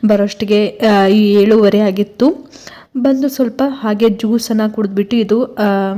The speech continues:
ಅರಮನೆ ಹೋಟೆಲು, ಇದು, ಆ, ಮಾಲ್ ಇದೆ ಅಲ್ವಾ, so ಬಸ್ ಸ್ಟಾಪ್‌ನಲ್ಲಿ ಅಲ್ಲೇ ಇರೋದು. ಯಾರಿಗಾದ್ರೂ ಗೊತ್ತಿರುತ್ತೆ ಶಿವಮೊಗ್ಗದವರಿದ್ರೆ.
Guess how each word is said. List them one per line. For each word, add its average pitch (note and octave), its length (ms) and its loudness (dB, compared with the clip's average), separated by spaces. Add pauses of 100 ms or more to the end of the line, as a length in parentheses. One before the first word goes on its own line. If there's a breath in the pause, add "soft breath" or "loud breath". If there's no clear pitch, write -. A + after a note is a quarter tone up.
(140)
ಅರಮನೆ G3+ 480 0
ಹೋಟೆಲು, G3+ 760 -2 (760 loud breath)
ಇದು, G3 540 2
ಆ, G3+ 400 2
ಮಾಲ್ G#3 360 2
ಇದೆ G3+ 180 0
ಅಲ್ವಾ, G#3 340 0
so G3+ 360 -4
ಬಸ್ G3 120 -4
ಸ್ಟಾಪ್‌ನಲ್ಲಿ G3+ 480 -2
ಅಲ್ಲೇ G#3 400 2
ಇರೋದು. F#3+ 480 -2
ಯಾರಿಗಾದ್ರೂ G3+ 520 -2
ಗೊತ್ತಿರುತ್ತೆ G#3+ 600 0
ಶಿವಮೊಗ್ಗದವರಿದ್ರೆ. F#3+ 1000 -2